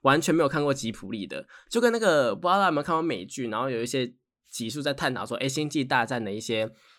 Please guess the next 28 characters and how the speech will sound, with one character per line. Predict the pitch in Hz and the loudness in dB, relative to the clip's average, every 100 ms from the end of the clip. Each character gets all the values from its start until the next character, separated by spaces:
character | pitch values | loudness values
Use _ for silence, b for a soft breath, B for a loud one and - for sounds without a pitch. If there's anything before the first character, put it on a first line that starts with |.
| _ | _
呃， | 120 117 107 104 104 101 - _ _ | -2 0 0 0 0 -2 -6 _ _
脉 | - 139 107 | 4 4 4
络， | 135 101 67 _ _ | 2 0 -4 _ _
然 | 131 | 0
后 | 139 | 0
星 | 165 | 0
际 | |
大 | 160 | 2
战 | 151 | 4
脉 | 156 139 | 4 2
络 | 135 | 2
里 | 113 | 2
面 | 120 123 | 0 -2
有 | 104 110 | -2 -4
那 | |
个， | 131 113 82 - | -2 -2 -4 -6
那 | |
个， | 151 | -4
有， | 87 117 143 | -2 -2 -2
有 | 147 | 0
一 | 175 | 0
只 | 214 220 | 0 -2
那 | 214 | 0
个 | 131 - - | -2 -2 -10
很 | - 139 | -6 -4
像， | 120 180 160 B B B | 0 0 0 B B B
很 | - 123 | -2 0
像， | 185 | 2